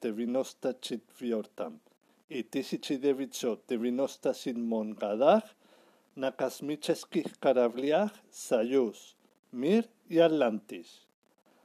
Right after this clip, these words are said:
Она официально была уже не советской, а российской женщиной-космонавтом.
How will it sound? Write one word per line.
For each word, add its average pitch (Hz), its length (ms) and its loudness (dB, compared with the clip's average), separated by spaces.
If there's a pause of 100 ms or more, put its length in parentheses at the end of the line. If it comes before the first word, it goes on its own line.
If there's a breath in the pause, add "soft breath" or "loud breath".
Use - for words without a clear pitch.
(160 soft breath)
Она 147 260 4
официально 160 960 0
была 139 360 4
уже 131 360 2
не 139 260 -2
советской, 127 960 -2 (600 soft breath)
а 185 120 8
российской 147 800 0
женщиной-космонавтом. 135 1600 -2